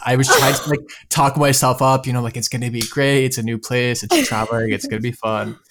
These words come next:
Speaker 1: But lo and behold, I mean, your intuition, I don't think, is ever wrong. Um, and it
Speaker 2: Mm-hmm.
Speaker 1: was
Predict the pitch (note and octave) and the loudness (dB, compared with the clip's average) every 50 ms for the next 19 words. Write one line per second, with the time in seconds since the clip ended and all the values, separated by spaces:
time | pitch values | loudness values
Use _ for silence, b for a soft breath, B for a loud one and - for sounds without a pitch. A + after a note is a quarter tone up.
0 | B B B B B B B B - A#2 - B2+ B2 A#2 A2 - _ _ _ _ | B B B B B B B B -12 -4 0 0 0 0 0 -4 _ _ _ _
1 | _ C3 B2+ C3 C3+ C3+ B2+ B2 A#2+ A2+ B2+ B2 A#2 A2 G#2 G2+ G2+ G#2+ G#2+ A2+ | _ -2 2 4 4 6 6 4 2 2 2 2 2 2 0 -2 -2 -2 0 0
2 | A2 G#2+ A2+ - - - - - A#2 A2 G#2 - A#2 A2+ G#2+ - A#2 A2 G#2+ G#2+ | 0 0 -2 -6 -10 -16 -12 -6 -4 -4 -2 -2 -4 -6 -6 -4 -2 -2 -2 -2
3 | - - G2+ G2+ G2+ A2+ A2 - - G#2 A#2+ - G#2+ G2+ G#2 G2+ G#2 G2+ G2+ G#2 | -2 -4 -6 -6 -6 -6 -8 -8 -6 -8 -6 -6 -6 -6 -4 -2 0 0 0 0
4 | A2+ - - _ b b b b b b b - A2+ A2 A2 G#2 G2+ G2+ G2+ - | -2 -6 -10 _ b b b b b b b -4 -2 0 0 2 0 0 -2 -2
5 | - - A2+ A2 F#2+ A2 A2 A2 A2 G#2+ G#2 G#2+ G#2+ | -2 0 0 0 0 0 -2 -2 0 0 0 -2 -4